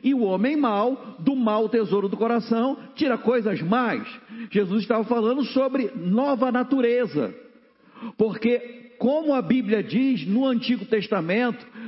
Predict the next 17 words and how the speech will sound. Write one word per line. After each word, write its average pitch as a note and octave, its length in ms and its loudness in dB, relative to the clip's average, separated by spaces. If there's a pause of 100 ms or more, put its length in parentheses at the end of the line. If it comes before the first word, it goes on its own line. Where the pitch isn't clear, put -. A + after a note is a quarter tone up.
(120)
nós, A#3 480 0 (400)
antes C4+ 360 0
de B3 100 0
termos A3+ 340 0
nascido A3 340 0
de E3+ 140 -2
novo, A3+ 460 2 (260)
tínhamos A#3 500 0
um A#3+ 120 0
coração A#3+ 680 0 (100)
enganoso. B3 880 0 (800)
Enganoso G3+ 1000 2
é A#3 100 2
o A#3 100 0
coração B3 540 0
do C4+ 100 2
homem, B3 440 0